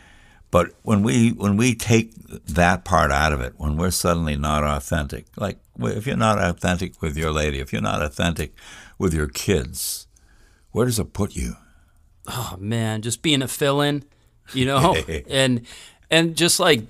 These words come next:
Speaker 2: when somebody is active in addiction, whether it's with alcoholism or other substances, and they're, like, present,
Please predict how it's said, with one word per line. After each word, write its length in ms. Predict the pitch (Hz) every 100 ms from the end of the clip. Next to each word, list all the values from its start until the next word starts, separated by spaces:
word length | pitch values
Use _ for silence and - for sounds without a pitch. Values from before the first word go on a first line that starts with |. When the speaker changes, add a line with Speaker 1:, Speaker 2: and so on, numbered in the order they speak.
| -
Speaker 2:
when 220 | 139 143 139
somebody 640 | - 151 139 135 131 104
is 320 | 123 120 -
active 520 | 110 117 117 131 120
in 100 | 117
addiction, 720 | 113 107 117 117 127 120 117 110
whether 240 | 107 107
it's 160 | 107 -
with 160 | 104
alcoholism 880 | 104 101 104 104 104 107 107 104 104
or 140 | 101 101
other 220 | 107 104
substances, 800 | - 101 - 104 - 104 87 - - - _ -
and 480 | 120 120 113 110 -
they're, 160 | 135 131
like, 280 | 127 117 113 - -
present, 580 | - 135 135 151 160